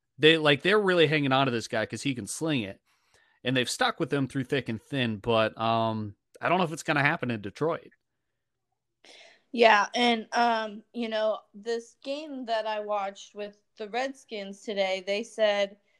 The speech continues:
Speaker 2: how to lose a game, um, it's with self-inflicted tight mistakes. So, you know, I think that if they can tighten up all those screws that, or, you know, those,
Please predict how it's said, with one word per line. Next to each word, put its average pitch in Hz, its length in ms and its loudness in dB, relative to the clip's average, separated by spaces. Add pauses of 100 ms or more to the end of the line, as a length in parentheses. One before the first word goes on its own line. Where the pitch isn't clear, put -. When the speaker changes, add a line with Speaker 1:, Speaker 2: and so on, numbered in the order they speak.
(420)
Speaker 2:
how 254 180 0
to 240 100 -4
lose 240 280 -8
a 240 40 -10
game, 220 800 -10
um, 196 640 -8 (160)
it's - 600 -10 (140)
with 208 300 -6
self-inflicted 226 1000 0
tight 208 360 -4 (140)
mistakes. - 880 -4 (500)
So, 190 540 -4 (280)
you 214 120 -12
know, 214 100 -6
I 214 140 -4
think 233 280 -12
that 202 200 -2
if 196 140 -4 (920)
they 208 220 -2
can 196 420 -10
tighten 202 380 -2
up 202 180 -2
all 196 160 2
those 190 320 -8
screws 202 720 -4
that, 180 480 0 (200)
or, 190 160 -4 (220)
you 214 300 -6
know, 185 180 -6
those, 185 260 -2